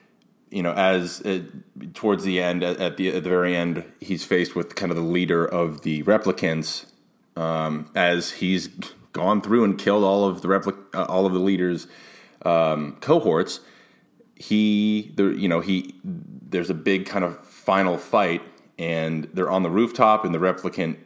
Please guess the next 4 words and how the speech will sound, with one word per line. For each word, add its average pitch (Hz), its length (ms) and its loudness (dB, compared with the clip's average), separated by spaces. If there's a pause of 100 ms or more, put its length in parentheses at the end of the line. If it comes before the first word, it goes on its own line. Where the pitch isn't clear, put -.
(200)
jumps 92 460 -2
over, 82 600 0 (640)
um, 76 580 -4 (1300)
the, 80 600 -4